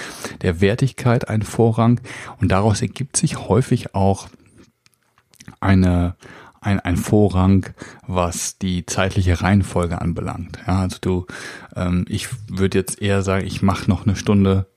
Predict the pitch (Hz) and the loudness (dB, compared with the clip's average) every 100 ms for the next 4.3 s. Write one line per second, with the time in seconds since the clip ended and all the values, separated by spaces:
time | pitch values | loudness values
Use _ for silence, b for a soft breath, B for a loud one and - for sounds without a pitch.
0 | _ - 95 92 87 92 - - - - | _ -6 -2 0 0 -2 -2 -6 -2 -2
1 | 85 87 90 90 - 95 95 104 98 87 | -2 -2 -4 -6 -4 0 2 0 -2 -2
2 | 92 110 92 - 104 95 95 B B B | 2 2 2 0 0 0 -4 B B B
3 | - 92 - - 92 - 92 98 90 - | 0 0 -2 -4 -2 -2 -4 -4 -4 -6
4 | - - | -8 -8